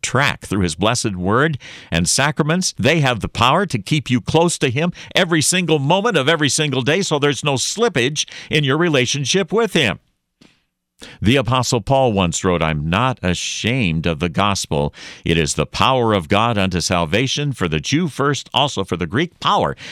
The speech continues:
to keep your life's focus zeroed in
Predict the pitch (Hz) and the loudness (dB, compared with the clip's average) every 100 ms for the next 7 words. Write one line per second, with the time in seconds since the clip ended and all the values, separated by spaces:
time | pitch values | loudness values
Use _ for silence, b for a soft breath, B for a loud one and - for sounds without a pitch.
0 | B - - 190 - 156 135 131 147 - | B -8 -2 -4 -2 -2 0 0 0 -2
1 | - 143 143 - - B B 82 85 - | -2 0 0 -2 -6 B B -2 0 2
2 | 202 226 208 175 190 131 | 4 4 4 4 4 2